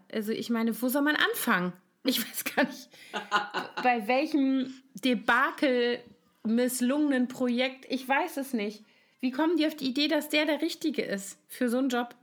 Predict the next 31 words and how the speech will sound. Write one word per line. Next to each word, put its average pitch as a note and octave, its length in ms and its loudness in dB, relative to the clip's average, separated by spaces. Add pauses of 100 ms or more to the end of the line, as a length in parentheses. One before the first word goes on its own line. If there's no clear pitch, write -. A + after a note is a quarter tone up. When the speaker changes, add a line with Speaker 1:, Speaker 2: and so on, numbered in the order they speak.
(200)
Speaker 2:
Vielleicht G3 260 -12
hat - 40 -10
Speaker 1:
Für B3+ 140 4
Speaker 2:
sich A3+ 140 0
kein B3 140 4
Speaker 1:
„jetzt C4+ 100 -2
kümmere D#4 220 4
Speaker 2:
anderer A#3 120 4
Speaker 1:
dich - 80 -6
mal B3+ 180 2
drum“. B3 300 2
Speaker 2:
freiwillig A#3 300 -4
gemeldet. A3 580 4
<laughs> - 540 0 (260)
Speaker 1:
Ja, B3+ 280 6
ganz C4 220 0
ehrlich, B3 520 0
also A#3+ 200 2
das A3+ 180 -2
sag C4 160 4
ich D4 120 0
ja B3 100 2
schon B3 160 2
die A#3 80 4
ganze A#3+ 280 0
Zeit, A3+ 300 0
da G#3+ 80 2
gehören A3+ 540 0
auch A3 180 -2
einfach A3 380 -4
nur G#3+ 180 2